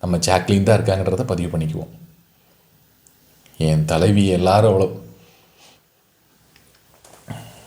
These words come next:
அவ்வளோதான் போச்சு உங்களுக்கு. ம்,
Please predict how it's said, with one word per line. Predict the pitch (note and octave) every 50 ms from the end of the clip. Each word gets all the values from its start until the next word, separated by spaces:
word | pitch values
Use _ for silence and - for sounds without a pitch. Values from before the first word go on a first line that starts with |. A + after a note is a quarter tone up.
| - - - - - - - - - - - - - _ - - - - - - - -
அவ்வளோதான் | - F#2+ F2+ F#2 F2+ G#2 A#2+ A#2+ A2+
போச்சு | A2+ A2 - G2+
உங்களுக்கு. | F2+ F2 E2 - - - - - - - - _ _ _ _ _ _ _ _ _ _ _ - - - - - _ - -
ம், | G#2 A2+ C3 A2+ -